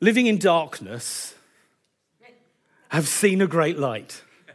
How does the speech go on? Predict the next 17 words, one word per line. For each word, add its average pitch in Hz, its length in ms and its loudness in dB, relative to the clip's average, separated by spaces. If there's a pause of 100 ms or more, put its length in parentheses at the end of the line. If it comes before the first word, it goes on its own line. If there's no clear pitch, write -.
(1200)
And 165 160 -2
that 190 160 0
light 185 320 2
has 160 220 -4
dawned. 131 680 -4 (220)
And 165 140 -2
this 214 500 0 (100)
song 131 800 -4 (100)
is 170 260 -4
the 170 100 -2
prayer 220 1080 -2
for - 220 -6
that. 107 320 -10 (460)
"Come, 269 880 2
O 190 120 -4
Lord 160 440 0
God, 123 320 -6